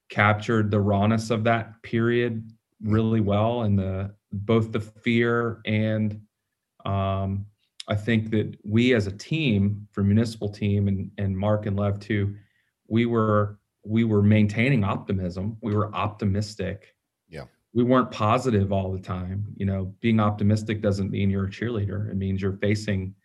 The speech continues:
Speaker 1: you're facing the reality of the situation and having confidence that you're gonna get through it.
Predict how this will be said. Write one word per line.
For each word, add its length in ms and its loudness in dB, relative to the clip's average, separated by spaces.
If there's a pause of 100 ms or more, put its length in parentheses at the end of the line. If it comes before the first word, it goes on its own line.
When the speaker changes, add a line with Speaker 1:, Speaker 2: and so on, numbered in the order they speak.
(440)
Speaker 1:
you're 80 2
facing 540 4
the 80 6
reality 580 6
of 140 2
the 60 -6
situation 1000 0 (300)
and 140 2
having 720 2 (340)
confidence 680 2
that 140 -4
you're 160 0
gonna 180 2
get 220 -4
through 300 0
it. 220 -10